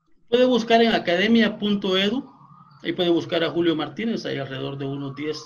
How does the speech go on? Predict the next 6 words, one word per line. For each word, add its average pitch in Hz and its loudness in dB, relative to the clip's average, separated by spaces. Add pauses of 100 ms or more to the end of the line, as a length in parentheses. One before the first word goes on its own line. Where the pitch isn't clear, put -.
(140)
eh, 131 -8
artículos 147 -10
sobre 151 -10
este 151 -12
tema. 202 -8 (680)
Y 170 6